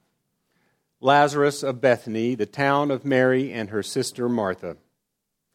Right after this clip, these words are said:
It was that Mary who anointed the Lord with fragrant oil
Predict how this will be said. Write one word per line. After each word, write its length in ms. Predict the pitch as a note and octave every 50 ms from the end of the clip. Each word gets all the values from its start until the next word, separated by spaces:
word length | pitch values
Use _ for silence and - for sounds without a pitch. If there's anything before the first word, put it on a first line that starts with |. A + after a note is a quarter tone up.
| _ _ _ _ _ -
It 80 | D3 E3+
was 220 | F#3 F3 E3+ C#3+
that 300 | D#3+ E3+ E3+ F3 E3 A#2
Mary 380 | B2+ A#2+ A2+ A2+ A#2 B2+ C#3 B2+
who 220 | B2+ B2+ A2+ A2+
anointed 560 | A2 G#2 A#2+ B2+ B2+ C3 C3 - - A2+ G2
the 80 | A2+ G#2+
Lord 420 | A2 A2+ A2 A2 A2 A#2+ A#2+ A#2
with 140 | G#2 G#2+ -
fragrant 500 | - - B2 A#2+ A#2+ A#2 A2+ A2 A2 F#2
oil 500 | G#2 G#2 G#2 G2+ G2 G2+ A2 B2 C#3+ -